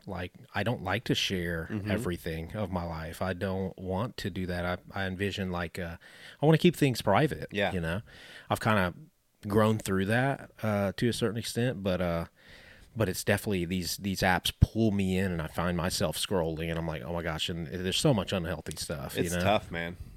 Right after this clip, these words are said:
Speaker 1: It, it
Speaker 2: Social,
Speaker 1: really is.
Speaker 2: social media is very tough.
Speaker 1: Yeah, we end
Speaker 2: Uh,
Speaker 1: up talking about it on every episode.
Speaker 2: Yeah, I mean, it's tough emotionally, it's tough psychologically. It can become consuming. It leads to comparison. There's also
Speaker 1: Yes.
Speaker 2: a, a, a lot of de-,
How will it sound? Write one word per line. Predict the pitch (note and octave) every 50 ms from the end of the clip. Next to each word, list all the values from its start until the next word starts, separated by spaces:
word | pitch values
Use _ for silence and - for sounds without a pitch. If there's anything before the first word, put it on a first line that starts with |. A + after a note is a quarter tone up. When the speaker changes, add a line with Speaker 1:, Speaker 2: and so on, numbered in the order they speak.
| - -
Speaker 1:
It, | - G2+ -
it |
Speaker 2:
Social, | - A2 A#2 - G2 G2+ F#2
Speaker 1:
really | F2 E2+
is. | F2+ F2+ D#2
Speaker 2:
social | G2+ A2+ B2 - - A#2
media | G#2 G2+ G2+ G2+ G2+ F#2+ F#2
is | F2 E2 D#2+
very | E2 D#2 F2+ F2+ F#2+ F#2+ F2+ E2+
tough. | - - F2+ F2 F2 F2
Speaker 1:
Yeah, | - A2 G#2
we | G2 G2+ G#2
end | G#2+ G#2 G2+
Speaker 2:
Uh, | G2
Speaker 1:
up | F2 -
talking | - F#2 F2 E2 F#2+
about | F2+ F2 E2+ E2+
it | E2
on | E2+ E2 E2
every | F2 E2+ E2+ F2 E2+
episode. | E2+ - - - - F2+ F2 F2 F2 F2
Speaker 2:
Yeah, | - A2+ G2+ F2 E2+ F2
I | F#2
mean, | F#2 G2
it's | F#2+ - -
tough | - A#2+ G#2 - -
emotionally, | F2+ E2+ F2+ A2 A2+ - - A2+ A2+ A2
it's | A2 - -
tough | - F#2 F2+ - - - - -
psychologically. | - - F#2+ F#2 - E2+ E2 E2+ F#2+ G#2+ G2+ G2+ G2+ - A2 A2 G#2+ G#2+ F#2 -
It | -
can | - - F2
become | E2+ E2 - - F#2 F2
consuming. | - F#2 E2 - - - - A2+ A2+ A2 A2 A2 G#2+
It | G2+ F2 -
leads | E2+ E2 D#2+ -
to | - -
comparison. | - - F2+ - - - A2+ A2+ A2+ G#2+ G#2 - - A2 G#2+ G#2 G#2 - - - - - - -
There's | - G#2 G#2 B2+
also | D#3+ E3+ - G2+
Speaker 1:
Yes. | - - G#2+
Speaker 2:
a, | F#2+
a, | F#2 F#2+ F#2+ F#2+ F#2
a | F#2+ F#2+ F#2 F2+ F#2+
lot | G2 G2 G#2+ A#2 A2+
of | G2 E2+ -
de-, | G2 G2+